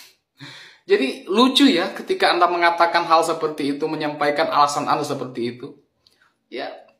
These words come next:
menurut saya Pak Anies ini orangnya cuma konseptor, bukan eksekutor. Beliau ini cuma pintar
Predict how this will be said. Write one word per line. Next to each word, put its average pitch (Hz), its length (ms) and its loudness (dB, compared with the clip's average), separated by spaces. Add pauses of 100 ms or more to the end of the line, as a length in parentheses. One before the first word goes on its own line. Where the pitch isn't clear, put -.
(280)
menurut 208 320 2
saya 240 240 2
Pak 202 80 2
Anies 196 160 -2
ini 208 160 -6
orangnya 190 320 -2
cuma 180 160 -4
konseptor, 139 560 -4
bukan 170 640 -4
eksekutor. 135 800 -8 (480)
Beliau 160 540 0
ini 190 260 -4
cuma 175 320 -2
pintar 170 320 -2